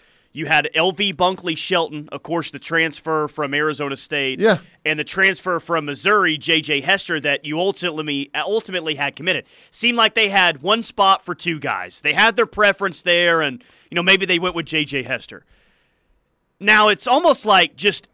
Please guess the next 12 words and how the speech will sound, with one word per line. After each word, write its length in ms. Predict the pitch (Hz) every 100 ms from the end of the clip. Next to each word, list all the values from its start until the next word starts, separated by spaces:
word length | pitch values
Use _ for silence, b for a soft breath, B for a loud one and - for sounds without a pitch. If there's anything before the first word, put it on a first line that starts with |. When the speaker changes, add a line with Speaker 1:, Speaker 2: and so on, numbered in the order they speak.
| -
Speaker 1:
out 220 | 202 220
of 80 | 190
nowhere 760 | 185 214 185 147 131 131 139
or 160 | 165 165
just 240 | 165 -
suddenly 720 | - 247 214 151 135 123 123 _ _ _ _
they 140 | 160 175
told 500 | - 202 202 185 170 -
L 180 | 185 180
V 180 | 190
Bunkley 360 | 151 175 147 156
Shelton, 540 | - 170 160 127 127